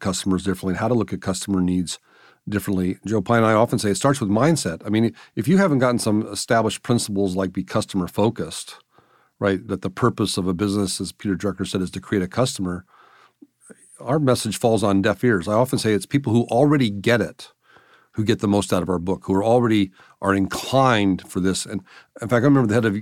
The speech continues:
Universal Creative soon after the Harvard Business Review article came out said, "You know, I didn't learn anything new about what to do from you guys, but I love your language."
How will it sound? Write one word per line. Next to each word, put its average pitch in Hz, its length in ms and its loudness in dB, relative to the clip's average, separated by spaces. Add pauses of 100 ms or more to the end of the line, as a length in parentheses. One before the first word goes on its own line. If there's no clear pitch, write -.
(120)
Universal 110 460 0
Creative 107 460 0
soon 101 200 0
after 101 300 0
the 92 220 -2
Harvard 98 340 -2
Business 156 260 2
Review 92 300 0
article 90 300 -6
came 95 180 -4
out 92 180 -2 (520)
said, 123 180 0
"You 127 60 4
know, 113 80 4
I 117 60 4
didn't 156 220 4
learn 131 140 2
anything 92 720 -2 (160)
new 107 260 4
about 98 160 2
what 90 140 -2
to 90 60 -8
do 110 120 2
from 101 140 -4
you 90 80 0
guys, 92 180 -4
but 98 80 -4
I 98 60 2
love 131 240 2
your 101 120 0
language." 98 680 -2